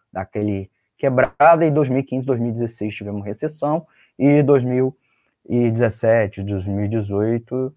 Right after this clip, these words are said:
é, tivemos os, e dois mil e dezenove também, crescimento medíocre. E também é preciso frisar aqui, né, Thaís, que o Brasil, é, passa por uma forte desvalorização da nossa moeda nacional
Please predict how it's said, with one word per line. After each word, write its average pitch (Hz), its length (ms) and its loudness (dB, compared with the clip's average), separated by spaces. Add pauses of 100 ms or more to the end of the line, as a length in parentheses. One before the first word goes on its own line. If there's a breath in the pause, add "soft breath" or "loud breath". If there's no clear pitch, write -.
(320)
é, 101 840 -4
tivemos 104 520 -2
os, 104 280 -4
e 92 120 -4
dois 95 220 -4
mil 104 120 2
e - 20 0
dezenove 92 480 -2
também, 107 540 -4
crescimento 98 580 -4
medíocre. 95 520 -4 (640 soft breath)
E 135 220 6
também 160 800 4
é 117 80 -4
preciso 113 480 -2
frisar 110 460 0
aqui, 135 320 -2
né, 139 320 -2
Thaís, 95 560 -4 (480)
que 113 160 -2
o 117 40 2
Brasil, 120 640 2 (240)
é, 107 100 -12 (360)
passa 117 300 0
por - 160 -8
uma 131 120 -2
forte - 400 -8
desvalorização 127 1000 -2
da 135 100 -2
nossa 131 280 -6
moeda 127 280 -4
nacional 131 540 -4